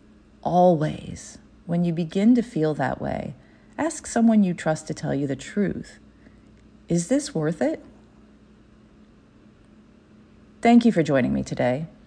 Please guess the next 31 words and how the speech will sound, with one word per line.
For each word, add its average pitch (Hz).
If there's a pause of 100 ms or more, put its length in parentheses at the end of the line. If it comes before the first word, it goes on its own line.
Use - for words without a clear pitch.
(280)
If 196
you 220
loved 226
this 240
episode, 156
please 269
share 139
it -
with -
others 127
who 131
would 135
enjoy 135
it. 185 (640)
And 277
please 339
do 180
join 143
me 139
at -
dating 143
kinky 131
dot 127
com. 147 (480)
It's 185
built 202
by 175
Kinksters, 156 (320)
for 202
kinksters, 220 (180)
poly, 175